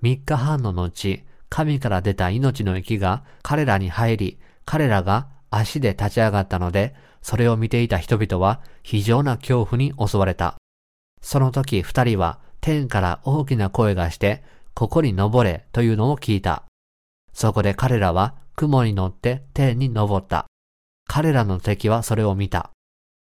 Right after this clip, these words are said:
殉教した二人の証人が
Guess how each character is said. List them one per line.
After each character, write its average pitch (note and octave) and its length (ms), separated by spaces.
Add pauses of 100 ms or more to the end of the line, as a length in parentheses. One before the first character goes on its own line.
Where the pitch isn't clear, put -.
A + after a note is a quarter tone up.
(680)
殉 B2+ 280
教 C#3 220
し - 100
た B2 120
二 C3 180
人 C3+ 120
の G#2+ 100
証 G#2 260
人 G2 200
が F2+ 240